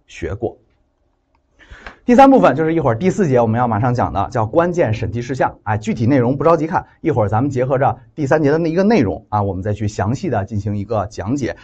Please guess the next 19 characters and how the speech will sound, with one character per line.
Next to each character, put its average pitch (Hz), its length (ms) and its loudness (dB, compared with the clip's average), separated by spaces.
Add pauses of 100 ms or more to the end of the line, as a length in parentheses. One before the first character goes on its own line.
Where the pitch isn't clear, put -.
(120)
但 170 140 2
是 151 80 0
我 117 100 0
跟 156 140 0
大 143 100 2
家 147 60 2
说 165 200 2
了， 139 120 0
这 131 100 -4
叫 127 100 0
夹 151 180 -2
心 165 140 -2
儿 156 40 0
饼 95 180 -8
干， 123 320 -4
对 196 80 -2
吗？ 196 180 4 (440)
除 165 220 4
了 247 280 8